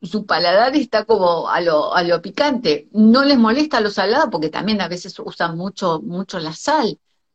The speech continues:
Entonces, ca-, ahí tenemos que ver cada uno de nosotros. Entonces, la clave es que cuando vas a tomarlo, no te sea, "Mm, no, qué asco, agua salada". Listo, quiere decir que ahí tomaste mucho para tu, para tu, tu, tus papilas gustativas.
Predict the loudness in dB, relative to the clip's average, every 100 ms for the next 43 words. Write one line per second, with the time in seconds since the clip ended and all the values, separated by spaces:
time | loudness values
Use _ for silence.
0 | _ _ _ _ -8 -6 -4 -2 -2 0
1 | 2 2 2 0 0 0 2 2 4 4
2 | 4 2 0 -4 -4 -4 -4 -4 -4 -6
3 | -12 _ _ _ _ _ -8 0 2 2
4 | 2 2 2 2 4 4 4 0 _ _
5 | -8 -4 -2 0 0 0 -2 0 0 0
6 | 0 0 2 0 0 -4 -8 -4 -4 -4
7 | -6 -4 -4 -6 -12 -8 -6 -4 -6 -8
8 | -6 -4 -4 -4 -2 -2 -2 -4 0 -2
9 | -4 -4 -4 -4 -6 -4 0 2 0 -4
10 | -2 0 -2 -2 -4 -8 -8 -10 -12 -14
11 | -14 _ _ _ _ -10 -8 -8 -10 -12
12 | -12 -10 -8 -8 -10 _ _ _ _ _
13 | -14 -12 -12 -8 -6 -6 -8 -12 -14 -12
14 | -10 -8 -8 -2 -2 -2 -6 -6 -8 -4
15 | -4 -2 -4 -8 -18